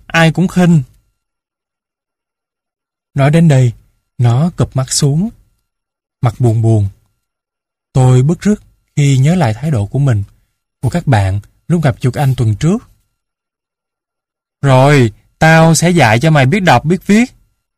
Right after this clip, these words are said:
Rồi mày sẽ đi học lớp, học ban đêm. Rồi hai ba năm sau,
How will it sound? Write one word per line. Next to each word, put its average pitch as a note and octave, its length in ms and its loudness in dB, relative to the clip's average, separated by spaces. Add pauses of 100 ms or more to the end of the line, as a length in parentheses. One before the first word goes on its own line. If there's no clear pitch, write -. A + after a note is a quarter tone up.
(140)
Rồi C3 520 2
mày C3+ 280 -2
sẽ E3+ 140 0
đi E3 160 2
học C#3+ 280 -2
lớp, F#3+ 260 0 (280)
học C3+ 120 -4
ban D#3 180 2
đêm. D#3+ 280 4 (640)
Rồi B2+ 400 2
hai D3+ 180 0
ba E3+ 100 2
năm E3 160 2
sau, D#3+ 360 0